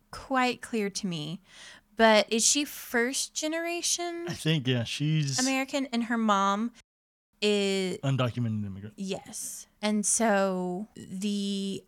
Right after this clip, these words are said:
Speaker 1: uh, old man knows this, um,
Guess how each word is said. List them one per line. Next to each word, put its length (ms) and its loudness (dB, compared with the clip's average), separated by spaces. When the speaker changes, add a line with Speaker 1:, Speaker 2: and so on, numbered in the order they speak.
Speaker 1:
uh, 420 -6
old 160 -2
man 480 -2
knows 500 -2
this, 800 -6
um, 760 2